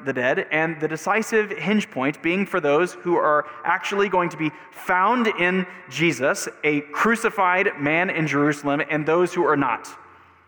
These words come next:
He is the hinge point of all of human history. This is probably what the kind of thing that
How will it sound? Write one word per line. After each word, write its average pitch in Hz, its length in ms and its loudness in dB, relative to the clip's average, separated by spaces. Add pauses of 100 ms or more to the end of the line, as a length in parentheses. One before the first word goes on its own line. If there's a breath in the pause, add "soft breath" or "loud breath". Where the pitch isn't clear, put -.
(340 soft breath)
He 208 120 2
is 190 100 2
the 170 100 0
hinge 185 280 0
point 180 240 -2
of 139 140 -2
all 180 540 2
of - 120 -2
human 170 400 0
history. 135 460 -2 (920 loud breath)
This 156 120 -12
is 160 80 -10
probably 185 340 2
what 160 220 2
the 151 100 0
kind 170 300 -4
of 151 80 -6
thing 156 260 0
that 143 120 0